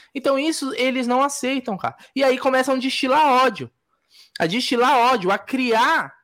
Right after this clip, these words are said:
a criar uma imagem no cara como se o cara fosse o pior ser humano do mundo, velho. Eles, eles partem da esfera do futebol, porque é o seguinte, são esses mesmos,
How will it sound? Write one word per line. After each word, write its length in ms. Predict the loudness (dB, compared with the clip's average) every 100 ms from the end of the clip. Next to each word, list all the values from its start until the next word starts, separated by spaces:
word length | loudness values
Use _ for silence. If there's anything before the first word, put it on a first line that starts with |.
| _ _
a 140 | -10
criar 580 | -10 -10 -8 -2 0 0
uma 140 | 0 -2
imagem 540 | -2 0 0 0 -2
no 100 | -6
cara 440 | -6 -2 0 0
como 200 | -2 -8
se 140 | -10 -12
o 20 |
cara 240 | -4 -4
fosse 560 | -4 -8 -8 -6 -6 -6 _ _ _ _ _ _ _
o 60 | -12
pior 320 | -2 2 2
ser 180 | 0 -2
humano 300 | 0 0 0
do 140 | -2
mundo, 380 | 0 0 0 -2
velho. 180 | -4 -8 _ _ _ _ _ _ _ _ -8
Eles, 460 | -6 -4 -6 -6 -4
eles 300 | -4 -4 -6
partem 500 | -2 0 -2 -6 -4
da 100 | -4
esfera 380 | -4 -4 -4
do 100 | -4
futebol, 380 | -10 -14 -8 -6
porque 220 | -6 -4 -2
é 60 |
o 40 | -2
seguinte, 600 | -4 -4 -6 -6 -12 _ _ _ _ -20
são 220 | -6 0 0
esses 240 | -2 -4
mesmos, 600 | -2 -2 0 -4 -4 -12